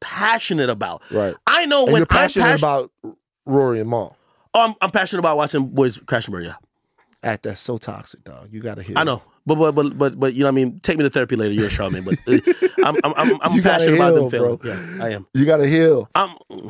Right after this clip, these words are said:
Speaker 2: I'm glad that we get in full Twitch mode
Speaker 1: No, no,
Speaker 2: on
Speaker 1: there,
Speaker 2: the
Speaker 1: there's no healing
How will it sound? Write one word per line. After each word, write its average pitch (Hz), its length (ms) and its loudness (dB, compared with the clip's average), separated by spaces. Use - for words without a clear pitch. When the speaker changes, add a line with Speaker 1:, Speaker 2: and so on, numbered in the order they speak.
Speaker 2:
I'm 269 120 0
glad 262 280 2
that 208 120 2
we 190 120 -2
get 180 180 2
in 147 80 -8
full 180 360 0
Twitch 175 380 -2
mode 147 520 2
Speaker 1:
No, 170 80 4
no, 160 120 4
Speaker 2:
on 139 60 0
Speaker 1:
there, 147 120 4
Speaker 2:
the 156 60 2
Speaker 1:
there's 139 260 0
no 147 100 2
healing 131 380 -2